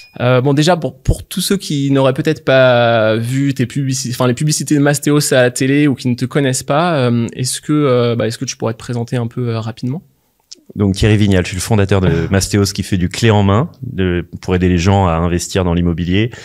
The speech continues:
Speaker 2: en prenant en charge, euh, l'acquisition, la rénovation, les travaux énergétiques, l'ameublement, la gestion. On fait tout pour les particuliers qui souhaitent se lancer dans l'investissement. J'ai créé la boîte il y a quatre ans, sans grande ambition au début, c'était avec un associé.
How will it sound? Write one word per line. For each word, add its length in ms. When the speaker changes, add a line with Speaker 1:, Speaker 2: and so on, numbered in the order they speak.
Speaker 2:
en 200
prenant 260
en 60
charge, 440
euh, 220
l'acquisition, 920
la 80
rénovation, 840
les 80
travaux 280
énergétiques, 720
l'ameublement, 520
la 120
gestion. 360
On 60
fait 180
tout 240
pour 140
les 80
particuliers 500
qui 120
souhaitent 200
se 80
lancer 380
dans 120
l'investissement. 680
J'ai 240
créé 180
la 80
boîte 240
il 60
y 20
a 40
quatre 300
ans, 260
sans 240
grande 280
ambition 580
au 60
début, 380
c'était 260
avec 160
un 80
associé. 600